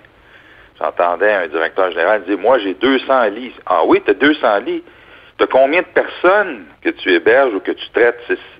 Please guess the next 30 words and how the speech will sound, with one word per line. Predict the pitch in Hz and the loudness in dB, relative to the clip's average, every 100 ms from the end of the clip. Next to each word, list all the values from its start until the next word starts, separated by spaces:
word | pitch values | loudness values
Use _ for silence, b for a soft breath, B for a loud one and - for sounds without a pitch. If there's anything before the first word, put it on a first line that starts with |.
| - | -4
tu | 139 | -2
sais, | - | 0
alors, | 104 101 B B B - | 0 0 B B B 0
c'est | 107 127 | 4 4
ramener | 139 135 151 | 2 0 -2
les | 147 107 | -2 -2
choses | 113 113 127 120 _ b b - 78 | 0 0 0 -8 _ b b -8 -6
depuis | - - | -6 -10
aussi | 85 - 85 | -12 -14 -8
longtemps | 85 82 101 | -8 -2 -4
qu'on | 98 80 | -2 -8
le | - | -4
fait, | 92 101 - B B B B | -2 -2 -4 B B B B
et | 78 | -8
on | |
va | 80 | -6
continuer | - 90 - 92 | -6 -6 -6 -4
à | 87 | -2
le | |
faire, | 107 - - | -2 -4 -2
former | 117 98 107 127 | 0 0 -2 -4
les | 104 82 | -4 -2
gens | 101 113 92 | 0 0 0
aux | |
droits | 80 90 | 0 -2
des | 92 | -2
usagers, | 82 78 82 82 107 | -8 -6 -4 -2 0
à | 95 | 2
leur | 87 80 | 0 -4
faire | - 113 107 | -2 0 0